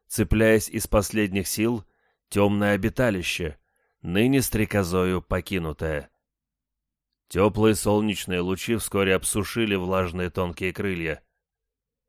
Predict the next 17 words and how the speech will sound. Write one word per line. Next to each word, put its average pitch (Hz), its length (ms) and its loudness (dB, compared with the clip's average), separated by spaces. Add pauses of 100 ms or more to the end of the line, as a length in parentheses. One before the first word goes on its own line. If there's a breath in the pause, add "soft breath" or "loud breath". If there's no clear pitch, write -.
(140)
И 85 160 -2
вот 113 240 4
они 117 200 0
махнули 101 460 0
раз, 104 460 -2 (360)
другой, 90 720 -2 (680)
изящно 110 640 0
распрямились, 113 920 0 (540)
с - 120 -18
мечтательной 95 720 0
неспешностью 95 840 -2
разгладились, 101 960 -2 (500)
расправленные 107 880 2
резво 104 380 2
сучащими 101 720 -2
задними 98 440 -2
ножками, 92 680 -4